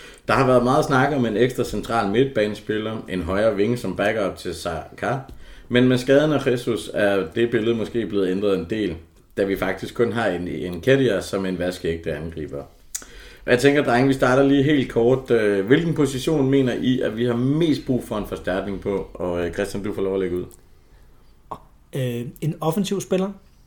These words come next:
Speaker 1: Nej, det er ikke en position.
Speaker 2: <laughs> Nej, ej, men det er svært.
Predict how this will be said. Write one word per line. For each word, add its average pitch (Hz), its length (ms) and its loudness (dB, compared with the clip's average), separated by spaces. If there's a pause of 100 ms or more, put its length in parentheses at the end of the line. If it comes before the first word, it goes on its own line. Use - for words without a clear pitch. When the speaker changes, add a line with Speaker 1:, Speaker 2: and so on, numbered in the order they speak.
(600)
Speaker 1:
Nej, 95 100 -6
det 120 100 2
er 101 40 4
ikke 95 100 0
en 101 60 -6
position. 90 320 -6 (180)
Speaker 2:
<laughs> - 120 -12
Nej, 165 140 4 (400)
ej, 156 80 8
men 160 80 4
det 170 60 8
er - 40 6
svært. 208 280 6